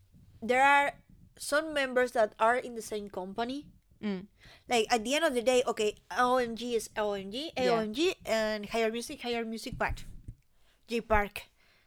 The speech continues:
Speaker 1: domination.
Speaker 2: Yeah.
Speaker 1: So the good, the,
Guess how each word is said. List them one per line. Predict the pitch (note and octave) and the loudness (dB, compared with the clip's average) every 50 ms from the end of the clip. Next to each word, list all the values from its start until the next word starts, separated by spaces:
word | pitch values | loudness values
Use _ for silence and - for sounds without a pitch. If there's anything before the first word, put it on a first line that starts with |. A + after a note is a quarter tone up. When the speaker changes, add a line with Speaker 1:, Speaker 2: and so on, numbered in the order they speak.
| _ _ _ _ _ | _ _ _ _ _
Speaker 1:
domination. | G#3 A#3+ A3+ G#3 G#3 G#3 G#3+ A3 - - D#4+ D#4+ E4+ F4+ - - - | -8 -6 -6 -6 -4 -4 -4 -4 -2 0 -2 -2 -2 -6 -4 -4 -2
Speaker 2:
Yeah. | - F#3+ F#3 F3 F3+ F3+ - - _ _ _ _ | -2 -2 -2 -4 -4 -10 -16 -20 _ _ _ _
Speaker 1:
So | - - - - C#4+ C#4 C4+ C4 B3+ B3+ B3+ A#3+ - - _ _ _ _ _ _ _ - | -12 -10 -6 2 6 8 8 10 10 10 8 8 4 2 _ _ _ _ _ _ _ -4
the | A3+ B3+ B3 | 0 0 0
good, | A3 A#3 C#4 F4 - D4 C4 | 0 2 -2 -2 -2 0 0
the, | C4+ B3+ C4 | 2 2 2